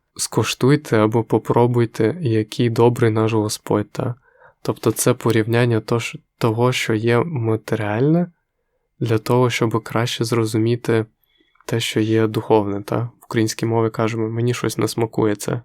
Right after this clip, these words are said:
але це не обяз-, не обов'язково про їжу кажемо, та? Але про щось там, не знаю, про якусь думку чи ще щось.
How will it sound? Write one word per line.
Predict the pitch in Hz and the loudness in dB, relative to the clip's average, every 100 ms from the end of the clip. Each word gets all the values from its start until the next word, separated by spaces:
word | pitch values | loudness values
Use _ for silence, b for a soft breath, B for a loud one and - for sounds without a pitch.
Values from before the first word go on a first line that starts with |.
| - | -8
але | 117 110 | -2 -2
це | 107 117 | 0 0
не | 113 | 2
обяз-, | 113 117 - | 0 -2 -4
не | 123 117 | -2 0
обов'язково | 113 113 - - 117 | 0 -2 -2 -2 -2
про | - 127 | 0 2
їжу | 143 113 | 2 0
кажемо, | - 107 104 104 | -2 -2 -2 -4
та? | - 123 b b b | -4 -6 b b b
Але | - 110 | -2 -2
про | - 110 | -2 -2
щось | - 117 - | -2 -4 -4
там, | - | -6
не | 107 | -6
знаю, | 110 107 107 | -4 -6 -6
про | - 117 | -6 -4
якусь | 107 - 113 110 - B B B B B | -4 -6 -8 -8 -10 B B B B B
думку | 120 117 127 - | 2 6 4 2
чи | - - | -4 -4
ще | 117 113 | 0 0
щось. | 113 120 - | 0 -4 -8